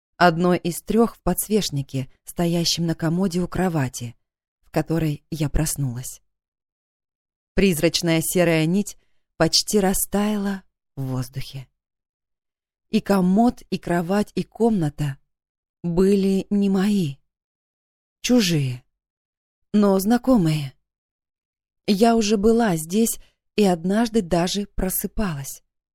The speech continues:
Правда, в тот раз на мне было куда больше одежды. Я почувствовала, как от стыда вспыхнули щеки, и натянула одеяло едва ли не на нос.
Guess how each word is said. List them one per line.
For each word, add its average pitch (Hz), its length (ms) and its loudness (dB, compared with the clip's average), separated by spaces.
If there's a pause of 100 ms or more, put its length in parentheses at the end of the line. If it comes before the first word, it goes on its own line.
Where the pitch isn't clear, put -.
(960)
Правда, 170 480 0
в - 80 -10
тот - 260 0
раз 214 280 0
на 160 140 0
мне 165 260 0
было 170 440 -2 (400)
куда 185 380 2
больше 170 720 0
одежды. 143 640 -4 (1500)
Я 214 240 2
почувствовала, 185 720 -2
как - 260 -8
от 175 160 -4
стыда 190 540 -2 (220)
вспыхнули 254 640 2
щеки, 151 600 -2 (640)
и 247 80 2
натянула 196 600 0
одеяло 190 560 -2
едва 170 500 -2
ли 208 140 -4
не 190 120 -2
на 147 240 -4
нос. 131 280 -8